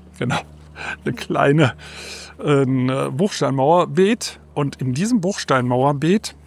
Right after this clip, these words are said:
haben wir eine Salweide. Die wächst hier gerade hoch. Ne? Die <laughs> wächst hier einfach aus dem Beet raus. Also da, ja, liebe Salweide, brauche ich dich jetzt nicht unbedingt. Das ist mir ein bisschen zu nah am Haus. Aber grundsätzlich kann man sagen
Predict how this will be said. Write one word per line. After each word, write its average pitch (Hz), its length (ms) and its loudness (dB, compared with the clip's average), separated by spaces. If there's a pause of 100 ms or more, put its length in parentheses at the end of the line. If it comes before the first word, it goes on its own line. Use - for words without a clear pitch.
(880)
haben 107 280 -2
wir 139 120 0
eine 165 160 2
Salweide. 139 680 2 (360)
Die 120 120 -8
wächst - 220 -6
hier 139 100 2
gerade 131 280 0
hoch. - 260 -2 (500)
Ne? 143 140 0 (760)
Die 113 80 2
<laughs> - 1000 -10
wächst - 160 -6
hier 151 120 0
einfach 151 140 0
aus 139 100 0
dem 127 120 -2
Beet 170 240 2
raus. 165 180 4 (260)
Also 147 140 0
da, 160 520 4
ja, 147 400 4
liebe 143 260 0
Salweide, 139 680 4 (160)
brauche 139 580 0
ich - 80 -2
dich 139 120 -2
jetzt 139 200 0
nicht 175 120 -6
unbedingt. 135 480 -2 (960)
Das 123 140 -4
ist 147 140 -4
mir 139 80 2
ein 127 60 2
bisschen 139 220 -4
zu 180 220 -4
nah 135 200 0
am 123 180 -2
Haus. 143 360 2 (220)
Aber 143 340 2
grundsätzlich 160 640 0
kann 156 140 -2
man 156 140 0
sagen 156 420 2